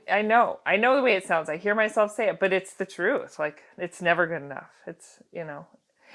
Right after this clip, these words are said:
and I think it's a blessing and a curse because it, I will always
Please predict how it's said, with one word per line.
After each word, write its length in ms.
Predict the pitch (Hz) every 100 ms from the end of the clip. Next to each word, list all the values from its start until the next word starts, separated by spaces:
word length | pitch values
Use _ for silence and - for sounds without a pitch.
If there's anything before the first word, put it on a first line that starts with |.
| -
and 120 | 214
I 100 | 190
think 200 | 185 196
it's 140 | 190 190
a 40 |
blessing 460 | 175 170 170 185 175
and 100 | 170
a 40 |
curse 400 | - 214 170 -
because 320 | 170 160 160
it, 160 | 165 - _
I 100 | 160
will 180 | 151 -
always 440 | 160 165 165 160